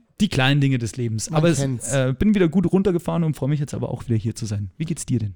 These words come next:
Speaker 2: Ähm, ja, auch ganz gut. Ich war am Sonntag, habe ich einen kleinen Ausflug gemacht an
Speaker 1: Ah,
Speaker 2: den,
Speaker 1: da schau ich.
Speaker 2: an den Königssee.
Speaker 1: Ja, nein.
Speaker 2: Und, äh, da fahren ja sonst immer nur so Instagrammer hin und da sind auch ein paar Leute
Speaker 1: Hey,
Speaker 2: tatsächlich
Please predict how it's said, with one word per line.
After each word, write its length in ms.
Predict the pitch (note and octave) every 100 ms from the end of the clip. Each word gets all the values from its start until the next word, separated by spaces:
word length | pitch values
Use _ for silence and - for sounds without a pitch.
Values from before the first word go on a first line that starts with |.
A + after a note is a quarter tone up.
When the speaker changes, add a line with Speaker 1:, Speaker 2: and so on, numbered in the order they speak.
| _ -
Speaker 2:
Ähm, 320 | C#3+ C3 B2+
ja, 120 | G3
auch 180 | G3+ G3+
ganz 220 | A3 F#3
gut. 260 | - G3 F#3
Ich 180 | D3+ -
war 200 | D3+ D3
am 180 | C#3 C3
Sonntag, 340 | B2 E3+ G#3
habe 120 | D3+ D3
ich 80 |
einen 120 | C3+ C3+
kleinen 180 | C3 -
Ausflug 420 | C#3+ D#3 - E3+
gemacht 400 | D#3+ D#3+ F#3 -
an 100 | C#3
Speaker 1:
Ah, 40 |
Speaker 2:
den, 80 | B2 -
Speaker 1:
da 140 | A3+ -
schau 220 | - A2+
ich. 60 | G#2+
Speaker 2:
an 160 | C3
den 180 | A#2+ B2
Königssee. 800 | - C3 C#3 F3 - D3+ F3 A3
Speaker 1:
Ja, 40 |
nein. 260 | A#2+ C#3+ A2+ G2+ - -
Speaker 2:
Und, 460 | D3 C#3+ C#3 C3
äh, 220 | - C#3+
da 100 | C3 C3
fahren 180 | D#3+ D3+
ja 80 |
sonst 280 | C3+ D#3+ -
immer 180 | D#3 D3+
nur 160 | D3+ C#3+
so 160 | C#3+
Instagrammer 640 | C3 G3+ - C#3+ B2+ B2 A#2+
hin 240 | B2 E3
und 100 | D3
da 80 | C3
sind 140 | C3+
auch 140 | D#3 -
ein 80 | C#3
paar 220 | - C#3
Leute 300 | C3+ F3+ E3
Speaker 1:
Hey, 40 |
Speaker 2:
tatsächlich 580 | C#3 A#2+ A2+ D3 F3 -